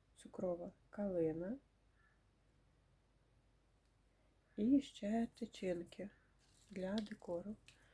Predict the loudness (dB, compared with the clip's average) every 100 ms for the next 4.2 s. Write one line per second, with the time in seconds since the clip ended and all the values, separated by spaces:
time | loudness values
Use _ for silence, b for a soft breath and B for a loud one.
0 | B _ 0 2 2 4 4 4 0 -4
1 | -6 -12 -6 -2 -2 -4 -18 -20 -20 -20
2 | -20 -20 -20 B B -14 -2 0 0 -2
3 | -4 -4 0 0 0 -2 -2 -4 2 4
4 | 4 2